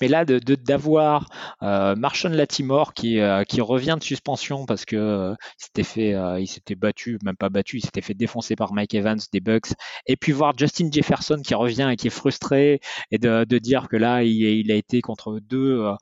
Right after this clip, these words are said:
deux bons cornerbacks, qui va jouer contre lui, ça va être, euh, ouais, ça risque d'être inté-, ça risque d'être intéressant, et j'espère que ça va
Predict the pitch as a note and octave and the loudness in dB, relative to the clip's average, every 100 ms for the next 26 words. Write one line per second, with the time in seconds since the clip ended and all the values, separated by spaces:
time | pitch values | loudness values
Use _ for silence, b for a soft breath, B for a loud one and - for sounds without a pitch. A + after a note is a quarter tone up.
0 | B B A2 C3 C3 C#3 C3 A#2 A2+ A#2+ | B B -2 0 0 0 0 2 2 2
1 | A#2+ G2 G#2 A#2 C#3+ C3 - E3+ G#2+ G#2+ | -2 -2 -2 0 -4 -4 -4 -2 0 0
2 | - G2+ G2+ - B B B B B B2+ | 0 -2 -2 -8 B B B B B -4
3 | - A#2 B2 A2 A2+ - A2+ - G#2 B2 | 0 -2 0 0 0 -2 -6 -2 0 0
4 | C3 A#2 B2 C3 A2 - C3+ G#2 - - | 0 -2 -2 0 -2 0 -2 -2 -4 -4
5 | B2 A2 G2 F2+ F2 | -2 0 0 0 -2